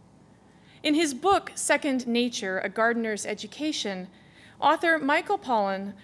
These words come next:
reflects on the notion of the garden as a third place,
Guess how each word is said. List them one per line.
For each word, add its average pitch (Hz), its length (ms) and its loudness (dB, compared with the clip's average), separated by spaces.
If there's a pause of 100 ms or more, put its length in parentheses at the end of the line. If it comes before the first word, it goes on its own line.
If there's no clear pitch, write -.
reflects 320 440 2
on 359 80 -2
the 359 80 0
notion 262 500 0
of 277 140 -6
the 302 80 -4
garden 196 540 0
as 202 160 -6
a 202 60 -6
third 240 580 -2
place, - 560 -8